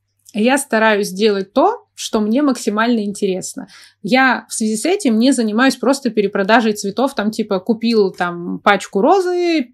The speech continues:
перепродал ее по семь, девять, одиннадцать, пятнадцать штучек. Н-, купил пачку гипсофилы, перепродал ее тоже там какими-то гу-, букетами, там, монобукетами, просто из одной только гипсофилы.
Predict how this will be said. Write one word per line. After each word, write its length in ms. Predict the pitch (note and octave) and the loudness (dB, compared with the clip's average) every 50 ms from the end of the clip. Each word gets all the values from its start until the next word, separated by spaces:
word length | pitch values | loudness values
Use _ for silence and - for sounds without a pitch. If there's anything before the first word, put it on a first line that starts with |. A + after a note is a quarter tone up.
| _ _ - | _ _ 0
перепродал 560 | A#3 G#3 G#3+ G#3 G#3 G3+ G3+ B3+ D4 D#4 D4 | 2 2 2 0 0 2 4 4 4 4 4
ее 180 | C4+ B3 A3+ | 2 2 0
по 100 | A3 G#3+ | 2 0
семь, 300 | G#3 - - C4 C#4+ C4+ | -2 0 2 4 4 4
девять, 320 | A3 G#3 A3+ A#3+ A#3 A3+ G#3 | 4 4 0 -2 -2 0 -2
одиннадцать, 480 | G3 F3+ G#3 A3 A3+ A3 A3 G3+ F#3+ _ - | -2 -2 0 -2 -4 -4 -8 -10 -16 _ -14
пятнадцать 440 | - G3 - G#3 G#3 G#3 - G3+ - | -12 -6 -4 -4 -4 -4 -6 -8 -10
штучек. 440 | - - - - - - - _ _ - - - - - - | -8 -10 -10 -10 -10 -14 -18 _ _ -20 -20 -20 -20 -8 -2
Н-, 160 | G#3+ A3 A3+ A3+ | 0 0 0 0
купил 340 | - - A3+ A3+ B3+ A#3 G#3+ | 0 -2 0 2 2 2 2
пачку 340 | A3 G3+ F#3+ - - G#3 F#3+ | 2 -2 -2 -2 -4 -6 -6
гипсофилы, 640 | F3+ F#3+ - - G3+ G3 - E4 G4+ G#4+ G4+ F#4 | -4 -4 -4 -4 -4 -2 0 2 4 4 4 4
перепродал 560 | G4+ C4+ A3 G#3 - G3+ G3 G3 B3+ D#4 E4 | 2 0 0 0 0 0 2 4 4 4 4
ее 160 | C#4+ B3 B3 | 2 0 0
тоже 240 | A#3+ A#3+ A#3+ G#3+ G#3 | 0 0 -2 -2 -2
там 160 | G#3+ G3+ G#3 | -4 -4 -4
какими-то 440 | G3+ G#3+ G#3 A#3+ A#3 A#3 A3 A3+ A3 | -4 -4 -2 -2 -2 -2 -2 -4 -6
гу-, 180 | G3 G3+ G#3 G#3 | -4 -6 -6 -4
букетами, 640 | G#3+ G3+ A3+ A3+ - G#3+ G3+ F#3+ G3 G3+ G3 F#3+ F#3+ | -4 -4 -2 -2 0 0 0 0 0 -2 -4 -4 -2
там, 160 | F3+ - F#3 G3 | -2 -2 -2 -2
монобукетами, 800 | G#3 G3+ G3+ G3+ G3 F#3 G3 - A3+ A3 A3 A3 G3+ G3 F#3+ | -2 -4 -4 -6 -4 -6 -4 -2 -2 -2 0 -2 -4 -4 -4
просто 360 | F#3+ - G#3 A3 A#3+ - - | -4 0 0 0 0 0 -4
из 100 | G3 F3 | -4 -4
одной 200 | F3+ E3 G3+ A3 | -4 -6 -6 -4
только 220 | G#3+ G#3 G3 - G#3 | -4 -6 -8 -8 -8
гипсофилы. 640 | F#3 F#3+ - - G#3+ G#3 - G#3 F#3+ F#3 G3 F#3+ | -8 -8 -8 -10 -10 -8 -6 -6 -6 -6 -6 -10